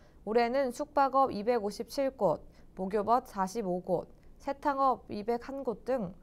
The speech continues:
오백삼 곳을 평가합니다. 보건소는 평가의 공정성을 높이기 위해 공무원과 명예공중위생감시원으로 구성된 민관 합동조를 편성했으며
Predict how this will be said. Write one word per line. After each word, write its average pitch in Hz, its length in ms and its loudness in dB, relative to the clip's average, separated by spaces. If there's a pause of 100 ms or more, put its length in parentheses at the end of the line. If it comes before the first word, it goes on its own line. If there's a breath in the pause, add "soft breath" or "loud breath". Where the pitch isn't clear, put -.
(180 soft breath)
오백삼 262 500 0
곳을 277 380 0
평가합니다. 196 800 0 (720 soft breath)
보건소는 269 640 2
평가의 285 480 2
공정성을 254 680 -2
높이기 202 460 -4
위해 185 400 0 (340 soft breath)
공무원과 220 880 4
명예공중위생감시원으로 220 1600 -2
구성된 180 600 -4 (320 loud breath)
민관 220 400 0
합동조를 254 680 -4
편성했으며 247 840 -4